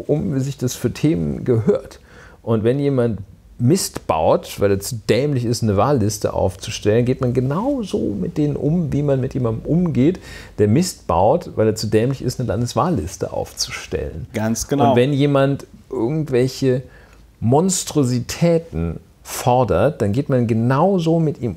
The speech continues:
Speaker 1: um, wie man das mit jemandem tut, der irgendwelche
Speaker 2: Monstrositäten
Speaker 1: Monstrositäten fordert,
Speaker 2: So.
Speaker 1: wie Flüchtlinge erschießen und sonst was. Da,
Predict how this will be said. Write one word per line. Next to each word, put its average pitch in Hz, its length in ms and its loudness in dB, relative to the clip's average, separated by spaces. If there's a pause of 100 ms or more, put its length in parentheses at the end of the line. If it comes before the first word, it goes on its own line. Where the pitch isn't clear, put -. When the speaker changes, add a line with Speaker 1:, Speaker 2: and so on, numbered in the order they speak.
Speaker 1:
um, 175 420 2
wie 135 360 -2 (140)
man 120 180 2
das 110 200 2
mit 98 120 -2
jemandem 98 380 0
tut, 175 300 -2 (100)
der 113 120 4
irgendwelche 127 580 0 (400)
Speaker 2:
Monstrositäten 107 720 -4
Speaker 1:
Monstrositäten 143 840 2
fordert, 92 460 2
Speaker 2:
So. 127 160 4
Speaker 1:
wie 110 60 2
Flüchtlinge 127 500 -2
erschießen 113 360 -2
und 110 60 -2
sonst 160 220 -2
was. 87 200 0
Da, 101 160 2